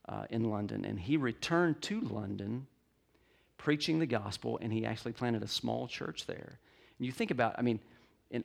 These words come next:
all that's going on with the plague setting in, and, and London has burned up, and he's preaching the gospel, and he's still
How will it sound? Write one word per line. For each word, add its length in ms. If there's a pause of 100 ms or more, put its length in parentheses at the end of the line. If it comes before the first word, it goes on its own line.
all 240
that's 240
going 360
on 300
with 180
the 60
plague 380
setting 340
in, 200
and, 200
and 280
London 480
has 320
burned 380
up, 380 (540)
and 120
he's 180
preaching 400
the 60
gospel, 600
and 120
he's 160
still 720